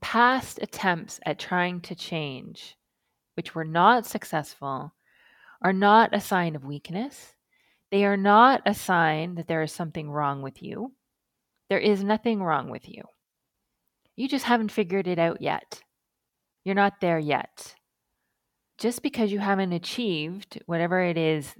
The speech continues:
that you desire to change, it doesn't mean that you can't. And it doesn't mean that there is something wrong with you. It's very easy to replay all the failures, all, you know, list all the attempts,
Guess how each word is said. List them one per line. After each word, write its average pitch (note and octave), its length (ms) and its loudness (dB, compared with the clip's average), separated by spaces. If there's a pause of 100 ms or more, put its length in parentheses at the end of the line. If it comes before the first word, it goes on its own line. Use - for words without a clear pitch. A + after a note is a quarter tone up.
(540)
that A#2+ 80 -10
you E3 220 -4
desire D3 600 0
to - 140 -14
change, D3+ 760 -8 (500)
it F3+ 120 -6
doesn't F#3 320 0
mean E3 220 -4
that D3 180 -10
you D#3 60 -12
can't. - 540 -14 (640)
And F3+ 120 0
it C#3+ 180 -6
doesn't G3 400 4
mean D#3 240 -6
that D3+ 140 -10
there C#3+ 180 -2
is C#3+ 140 -6
something C3+ 320 -12
wrong C3 240 -12
with B2+ 160 -16
you. - 100 -18 (1400)
It's F3 140 -8
very G#3 800 4
easy D#3 600 -2 (300)
to E3 140 -8
replay F3 720 0
all F#3 280 6
the G3+ 120 2
failures, E3+ 760 0 (120)
all, E3+ 320 2
you F3 120 -4
know, D#3+ 100 -2
list F3 420 -2
all G3 280 8
the G3+ 200 2
attempts, - 800 -6